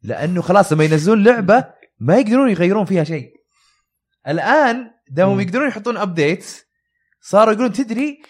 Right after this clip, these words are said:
Speaker 1: خلنا ننزلها الحين وعلى بال ما خ-، على بال ما نصلح الموضوع".
Speaker 2: إيه، بس هذا
Speaker 1: خلاص،
Speaker 2: يضر، هذا يضر
Speaker 1: وسمعت.
Speaker 2: بسمعة اللعبة، وشفنا زي مثلًا
Speaker 1: إيه.
Speaker 2: أساسنز Creed يونيتي انضرت
Speaker 1: بالضبط.
Speaker 2: سمعتها بشكل مرة قوي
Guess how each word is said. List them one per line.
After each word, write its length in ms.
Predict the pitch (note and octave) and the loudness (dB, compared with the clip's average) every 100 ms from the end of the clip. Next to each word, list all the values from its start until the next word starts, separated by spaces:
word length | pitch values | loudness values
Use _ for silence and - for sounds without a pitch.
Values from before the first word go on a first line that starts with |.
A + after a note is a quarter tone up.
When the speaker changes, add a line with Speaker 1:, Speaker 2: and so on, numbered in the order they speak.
| _ | _
Speaker 1:
خلنا 240 | - B3 D4 | -2 -2 0
ننزلها 340 | G#3 A#3+ A3 | -2 -2 -2
الحين 360 | E3+ G#3 A#3+ F#3+ | -2 -6 -8 -6
وعلى 220 | C#3+ F3 | -4 -2
بال 180 | A3+ F#3+ | -2 -4
ما 80 | |
خ-، 180 | E3 - - F2 - _ - | -8 -12 -20 -20 -20 _ -8
على 140 | D#3+ | -6
بال 180 | G3 A#3 | -4 -4
ما 320 | F#3+ E3 D3+ | -4 -4 -4
نصلح 380 | C#3+ G#3+ A3 - | -6 -8 -8 -10
الموضوع". 540 | F3 F#3 G3 C4+ D#4+ - _ - | -8 -8 -6 -6 -8 -10 _ -4
Speaker 2:
إيه، 100 | G3+ | -4
بس 140 | D#3 | 0
هذا 200 | B3 A#3 | 4 6
Speaker 1:
خلاص، 280 | A3 A#3 F3 | 8 6 2
Speaker 2:
يضر، 140 | D#3+ | 0
هذا 100 | A#3 G#3+ | 4 4
يضر 180 | G#3 | 4
Speaker 1:
وسمعت. 20 | G#3 | 0
Speaker 2:
بسمعة 360 | F#3 G3+ E3 D#3 | -2 -2 -2 -2
اللعبة، 460 | D3 C#3+ B2+ C#3 D3+ | -2 -2 0 0 0
وشفنا 440 | - C#3+ G#3+ F#3 | -6 -8 -6 -4
زي 180 | D#3 E3 | -2 -2
مثلًا 240 | D#3+ - D#3 | 0 0 0
Speaker 1:
إيه. 60 | |
Speaker 2:
أساسنز 400 | D#3 F3 D3+ D3 | 0 -2 -4 -8
Creed 260 | - D#3 C3+ | -8 -8 -4
يونيتي 460 | C#3 C3 C3 C#3 D#3 _ _ _ _ _ | -4 -6 -8 -12 -14 _ _ _ _ _
انضرت 300 | C#3+ D#3+ G#3 G3 | -4 4 4 6
Speaker 1:
بالضبط. 180 | D#3+ | 2
Speaker 2:
سمعتها 560 | - E3+ D#3 F3+ F#3+ E3 | 0 -2 2 0 2 -2
بشكل 460 | C#3 D3 F3+ F3 D#3 | -2 -6 -6 -6 -2
مرة 340 | F3+ E3 C#3+ | -2 -2 -4
قوي 420 | D#3 D#3 D#3+ F3 | -2 -2 -2 -4